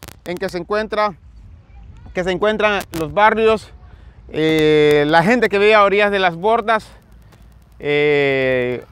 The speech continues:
hay una colonia aquí que se llama Regalo de Dios también, que se ha poblado a orilla de las bordas.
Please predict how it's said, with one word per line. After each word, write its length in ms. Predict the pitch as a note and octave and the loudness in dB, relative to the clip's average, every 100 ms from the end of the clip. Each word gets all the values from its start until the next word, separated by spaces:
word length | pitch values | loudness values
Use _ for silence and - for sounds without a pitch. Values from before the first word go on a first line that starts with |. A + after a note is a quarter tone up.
| - - - - - | -20 -20 -20 -20 -2
hay 160 | D#3+ | 0
una 120 | F#3+ G#3 | 2 0
colonia 380 | F#3+ G3 A3 | 2 4 4
aquí 140 | G3 A3 | 2 2
que 80 | G3+ | 2
se 100 | F#3+ | 2
llama 280 | G3+ G3+ | 4 2
Regalo 500 | F3 D#3 E3+ F#3 G3+ | 2 0 2 4 4
de 100 | G3+ | 2
Dios 300 | F#3+ G#3 A#3 | 4 2 2
también, 500 | G#3 F#3 G3+ B3 D4 D#4 - - - - - | -2 -2 2 2 2 -8 -20 -20 -20 -20 -10
que 100 | - | -6
se 80 | D#3+ | 2
ha 100 | F#3+ | 2
poblado 360 | G3 G3+ G#3+ A3 | 4 4 4 4
a 40 | |
orilla 300 | G#3 G3 G#3 | 2 2 2
de 80 | G#3 | 2
las 160 | G3+ F#3+ | 2 -2
bordas. 460 | A#3 B3 B3+ A#3+ | -2 -2 -2 -4